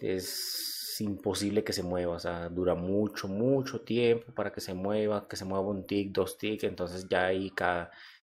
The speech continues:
cae uno en una desesperación y, y eso por, no forma parte, pues, de, de un trade sano, ¿no? O sea, la idea es entrar, que se mueva, que haya movimiento, que tenga uno su stop y su target y que entre cinco o veinte minutos,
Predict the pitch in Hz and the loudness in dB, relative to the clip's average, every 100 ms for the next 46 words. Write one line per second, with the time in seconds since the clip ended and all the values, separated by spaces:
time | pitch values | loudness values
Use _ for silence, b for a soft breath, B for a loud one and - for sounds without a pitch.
0 | _ 107 98 95 98 98 95 90 87 92 | _ 2 4 4 2 0 0 0 -2 0
1 | 95 92 90 92 85 - 98 98 104 90 | 0 -2 -4 -2 -2 0 0 0 0 -2
2 | 82 - _ - - - 101 92 - - | -6 -8 _ -6 -4 -2 -2 -4 -8 -18
3 | - _ 98 92 92 104 101 107 98 98 | -18 _ -2 -2 -4 -2 -2 0 2 2
4 | - 107 - 95 - - - b b b | 2 0 -2 -6 -4 -6 -6 b b b
5 | _ _ - 92 87 87 87 90 87 - | _ _ -2 0 2 -2 -4 -4 -2 4
6 | 92 87 - 87 82 85 - 110 123 127 | 4 2 -2 -2 -2 -8 -14 -8 -6 -6
7 | - 98 90 87 90 95 95 92 98 113 | -4 0 4 4 4 4 0 0 4 6
8 | 113 - 113 - 87 92 101 104 104 90 | 6 4 -2 -4 -2 0 2 2 0 0
9 | 90 90 85 90 110 110 107 B B B | 0 -2 -4 -4 -4 -4 -8 B B B
10 | _ - - 95 98 95 98 98 - 95 | _ -12 -4 -2 0 2 2 -2 -4 -4
11 | 85 82 - 107 110 - - - - 98 | -4 -4 4 8 8 4 -8 -10 -10 0
12 | 110 120 113 107 95 90 92 90 87 85 | 4 6 8 6 4 -2 0 2 2 -2
13 | - 90 85 - 101 101 - 101 92 90 | -4 -2 -2 -2 -2 -2 2 2 2 0
14 | 92 92 90 98 110 - 101 - | -2 -4 0 0 0 2 0 -2